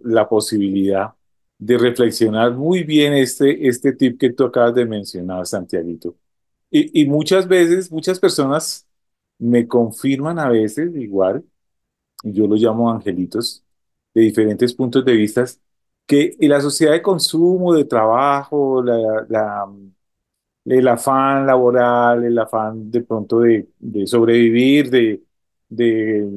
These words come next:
de, de, de dejar algo material,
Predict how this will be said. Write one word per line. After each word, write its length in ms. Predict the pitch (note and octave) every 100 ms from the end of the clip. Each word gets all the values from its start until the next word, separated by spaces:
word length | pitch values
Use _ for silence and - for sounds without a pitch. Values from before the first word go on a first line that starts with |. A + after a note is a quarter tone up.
| G2 G2 F#2
de, 300 | G#2 G2+ F2
de, 260 | A2+ A2+ A2
de 160 | A2 G#2+
dejar 260 | G#2 A2+ B2+
algo 580 | C3 C3+ B2 C3+ B2+ _ _ _ _ _ _ _ _
material, 840 | - A#2+ A2 - G#2+ G#2+ A2+ A#2 A#2